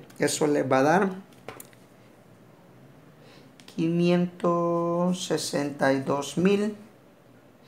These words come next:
quinientos cuarenta y cuatro punto noventa y tres. Ahora, para eliminar el cuadrado, tenemos que agregarle raíz cuadrada, ¿verdad? A ambos miembros, chicos. Eliminamos.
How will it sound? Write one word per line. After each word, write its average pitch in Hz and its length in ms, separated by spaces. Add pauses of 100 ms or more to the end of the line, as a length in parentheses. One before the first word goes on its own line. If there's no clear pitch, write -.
(260)
quinientos 151 600
cuarenta 139 600
y - 120
cuatro - 500 (1040)
punto 165 420
noventa 143 640
y - 100
tres. - 200 (680)
Ahora, 165 280
para 156 100
eliminar 151 480
el 165 200
cuadrado, 170 580
tenemos 139 340
que - 100
agregarle 143 380
raíz 147 240
cuadrada, 151 560
¿verdad? 135 340
A 127 120
ambos 139 260
miembros, 156 400
chicos. - 400
Eliminamos. 135 760